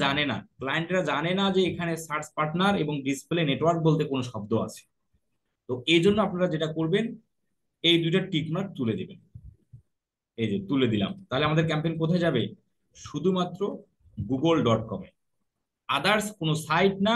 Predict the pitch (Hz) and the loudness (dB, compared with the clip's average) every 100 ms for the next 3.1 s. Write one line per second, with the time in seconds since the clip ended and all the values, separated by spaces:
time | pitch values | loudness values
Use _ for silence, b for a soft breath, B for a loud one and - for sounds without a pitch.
0 | 240 - _ 120 147 151 156 147 147 - | 0 -8 _ -8 -4 -4 -4 -8 -8 -4
1 | 117 117 - 101 - _ _ _ _ _ | -4 -4 -4 -4 -4 _ _ _ _ _
2 | _ - 139 113 113 160 175 254 220 196 | _ -2 2 2 2 2 4 4 4 4
3 | 185 | 4